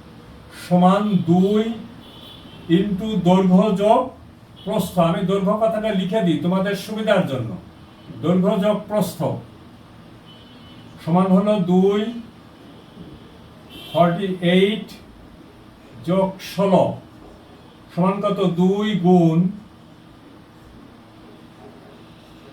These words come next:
সমান কত হয় দেখো তো, একশো আঠাশ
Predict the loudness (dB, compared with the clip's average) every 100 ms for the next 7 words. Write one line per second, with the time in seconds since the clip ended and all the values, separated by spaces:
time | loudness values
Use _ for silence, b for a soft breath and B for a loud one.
0 | -20 -20 -20 -20 -20 -20 -20 -6 -2 -2
1 | 0 0 2 2 2 -2 -2 2 2 2
2 | -2 -6 -4 -2 -2 -2 -2 -2